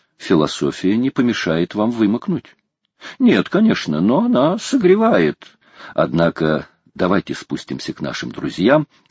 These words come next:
сказал Гленнерван, «и посоветуем им, вооружившись философией,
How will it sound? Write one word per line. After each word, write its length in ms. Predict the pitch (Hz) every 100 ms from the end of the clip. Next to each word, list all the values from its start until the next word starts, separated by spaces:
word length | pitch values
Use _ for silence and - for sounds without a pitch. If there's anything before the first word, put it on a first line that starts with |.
| _
сказал 460 | - - 78 90 82
Гленнерван, 640 | 87 98 95 90 92 98 - - - _
«и 100 | 131
посоветуем 840 | 127 - 113 113 107 101 95 95
им, 360 | - 160 165 220 _
вооружившись 840 | - 196 190 107 73 64 - 69 -
философией, 840 | - 127 143 - 202 - 156 151